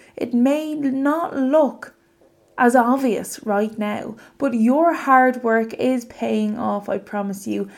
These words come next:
Hang in there, go get after your goals and dreams, and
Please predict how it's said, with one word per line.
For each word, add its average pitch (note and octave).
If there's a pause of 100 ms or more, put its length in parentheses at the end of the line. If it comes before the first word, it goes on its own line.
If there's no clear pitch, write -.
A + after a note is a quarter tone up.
(140)
Hang D4
in D4+
there, G3+ (260)
go A3+
get B3+
after B3
your G#3
goals G3
and F#3
dreams, F#3 (340)
and G#3+